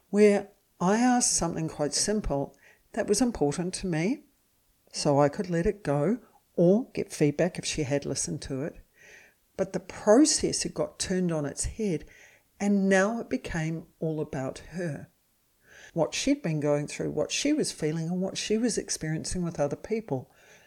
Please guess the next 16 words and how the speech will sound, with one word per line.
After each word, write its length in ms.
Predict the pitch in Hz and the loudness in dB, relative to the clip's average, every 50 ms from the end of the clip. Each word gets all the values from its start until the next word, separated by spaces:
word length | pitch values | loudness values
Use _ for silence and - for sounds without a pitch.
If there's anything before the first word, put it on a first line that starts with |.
| _ _ _ _ | _ _ _ _
So 320 | - - - - 220 214 208 | -4 0 4 8 10 10 10
the 240 | 214 214 - - - _ _ | 10 6 2 0 -6 _ _
essence 680 | 190 214 285 - - - 285 208 - - - - - - - _ _ | 8 8 8 8 6 6 4 2 2 0 0 0 0 0 -4 _ _
of 260 | 180 175 175 170 - - | 4 6 6 4 4 6
where 140 | 175 165 | 6 6
the 100 | 165 170 | 6 4
conversation 640 | 160 - 175 165 139 - - 156 151 143 - 160 160 | 0 0 -2 -2 -2 0 2 2 2 2 0 -2 -2
started 520 | - - - 196 202 220 220 170 - - - - - - - - _ | -2 0 2 2 2 2 2 2 0 -2 -4 -10 -20 -20 -20 -20 _
had 160 | - - 214 208 | -2 -2 0 4
got 280 | - 208 - - - - _ _ _ _ _ _ | 4 4 4 4 0 -8 _ _ _ _ _ _
quite 480 | - - - 220 233 254 - - - _ | -8 -4 0 4 4 4 4 2 0 _
diluted 640 | 202 170 160 160 147 160 170 160 160 - 160 139 | 4 4 6 6 6 4 4 4 2 0 -2 0
and 160 | 156 151 147 143 147 165 | 0 0 0 2 4 4
lost. 560 | 202 - - - - - - - - - - - _ _ _ _ _ _ _ _ _ _ _ _ _ _ _ | 4 4 4 2 -2 -2 0 0 -2 -2 -8 -14 _ _ _ _ _ _ _ _ _ _ _ _ _ _ _
The 140 | - 202 190 | 6 6 6
focus, 880 | - - - 214 220 285 320 320 - - - - - - - - - | 6 4 10 10 12 12 12 8 6 2 2 4 4 4 4 2 0